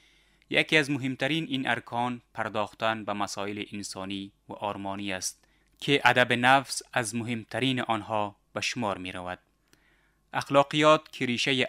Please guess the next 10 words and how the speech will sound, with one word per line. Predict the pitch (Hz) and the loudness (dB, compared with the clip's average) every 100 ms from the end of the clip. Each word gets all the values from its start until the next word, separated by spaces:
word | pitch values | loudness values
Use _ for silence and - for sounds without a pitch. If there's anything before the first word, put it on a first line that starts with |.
| - | 2
عمیق | 113 123 123 _ 113 | 2 2 -2 _ 2
در | 120 | 2
باورهای | 120 127 127 127 139 139 131 | 4 4 6 2 2 2 2
مردم | 120 113 110 131 123 | 4 2 4 0 2
ما | 117 113 | 2 2
دارد، | 113 110 107 107 _ - _ _ - | 0 4 4 2 _ -20 _ _ -6
همواره | 120 120 117 113 117 117 - _ | -2 -2 2 4 6 6 4 _
مورد | 117 113 110 110 | 0 0 0 -8
توجه | 104 120 110 104 - 117 107 _ _ | -10 -6 -4 -6 -6 -6 -6 _ _
و | 117 104 | 0 0